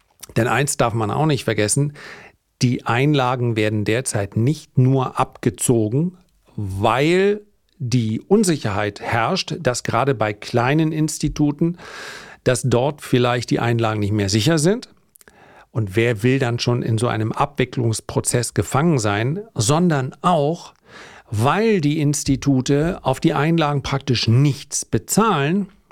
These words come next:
auf der anderen Seite aber viel bekommen. Das ist aus Sicht der Institute sehr attraktiv. Und das betrifft nicht nur die Regionalbanken,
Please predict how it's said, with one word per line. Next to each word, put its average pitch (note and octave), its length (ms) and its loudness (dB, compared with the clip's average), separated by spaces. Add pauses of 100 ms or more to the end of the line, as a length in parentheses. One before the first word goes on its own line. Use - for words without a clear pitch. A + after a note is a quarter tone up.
(120)
auf F3 140 0
der F#3+ 100 2
anderen F#3 260 2
Seite D#3 220 0
aber C#3 160 0
viel F#3 340 2
bekommen. B2 560 0 (640)
Das B2+ 260 0
ist E3 400 0
aus A#2 240 -2
Sicht A2 400 -2
der B2 120 2
Institute F3 680 0
sehr F3 180 0
attraktiv. E3 560 -2
Und B2 140 0
das B2+ 120 0
betrifft D3 360 -2
nicht B2 140 2
nur C3 100 2
die A#2+ 80 2
Regionalbanken, D#3+ 1000 0